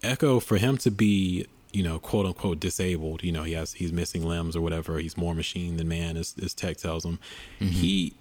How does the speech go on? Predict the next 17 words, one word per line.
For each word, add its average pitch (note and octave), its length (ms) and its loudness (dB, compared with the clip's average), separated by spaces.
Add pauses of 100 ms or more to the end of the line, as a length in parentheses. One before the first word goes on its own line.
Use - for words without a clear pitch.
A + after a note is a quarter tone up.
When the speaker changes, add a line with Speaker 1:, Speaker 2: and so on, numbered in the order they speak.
Speaker 1:
he's C#3+ 520 2
one A#2+ 180 6
of A2 60 8
the F#2 120 2
hardest G#2+ 520 2
cats G2+ 320 0
in F2+ 60 4
the D#2+ 100 4
whole F2 460 4
Bad F2 340 -2
Batch. - 320 -6
<laughs> - 0 -
You A2+ 60 8
know - 60 8
what C#3 40 8
I'm C3+ 40 8
saying? G#2 340 4